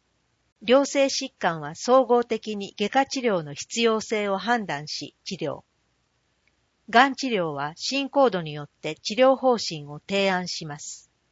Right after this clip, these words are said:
進行がんは外来、入院を通じて切れ目のない医療を提供し、全身の状態や病状経過、背景なども考慮して治療方針を考えます。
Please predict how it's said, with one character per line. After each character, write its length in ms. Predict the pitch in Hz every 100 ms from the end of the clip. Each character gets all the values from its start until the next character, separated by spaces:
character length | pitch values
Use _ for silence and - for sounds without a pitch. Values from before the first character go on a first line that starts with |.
| _ _ _ _ _ _ _ _ _ _ _ _ _ _
進 320 | - 262 277 269
行 240 | 285 240
が 180 | 175 160
ん 80 | 151
は 220 | 139 - -
外 280 | 208 240 233
来、 320 | 208 202 196 -
入 260 | 214 262
院 240 | 262 254 240
を 80 | 226
通 240 | - 220
じ 160 | 160 -
て 260 | 147 - _
切 100 | -
れ 140 | 247 269
目 100 | 202
の 140 | 160
な 160 | 185 202
い 140 | 156
医 40 | 185
療 200 | 170 143
を 120 | 143
提 280 | - 185 175
供 240 | 175 165
し、 300 | - 160 156 _ _ _ _ _ -
全 220 | 254 269
身 220 | - 254
の 160 | 247 233
状 260 | 233 226
態 320 | - 214 202
や 180 | 190 180 -
病 300 | 202 233 233
状 200 | 226 220
経 280 | - 208 202
過、 260 | 185 - _ _ _ -
背 160 | 254 247
景 240 | 214 175
な 100 | 165
ど 140 | 165 147
も 120 | 147
考 180 | - 240
慮 180 | 165
し 180 | 156 -
て 220 | - 131 _
治 120 | - 208
療 200 | 247 247
方 200 | 254 233
針 300 | - 147 135
を 100 | 139
考 260 | 165 170 160
え 140 | 147
ま 140 | 143 156
す。 320 | - -